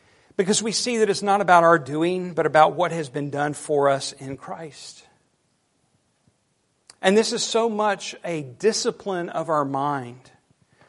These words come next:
that when we face temptation, whether it's some sinful thing or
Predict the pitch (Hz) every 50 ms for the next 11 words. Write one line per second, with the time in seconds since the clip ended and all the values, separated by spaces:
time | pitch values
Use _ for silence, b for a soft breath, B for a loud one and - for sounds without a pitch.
0 | b - 175 185 165 165 190 185 175 185 214 208 208 - 220 208 208 190 - -
1 | - - - _ - - 202 180 - - 180 190 190 - - 220 202 196 196 185
2 | 165 160 180 180 160 165 160 156 - - - - - - - 175 170 185 190 -
3 | - - 202 202 190 180 - 202 180 160 - - 196 190 185 185 180 175 170 147
4 | 143 143 143 139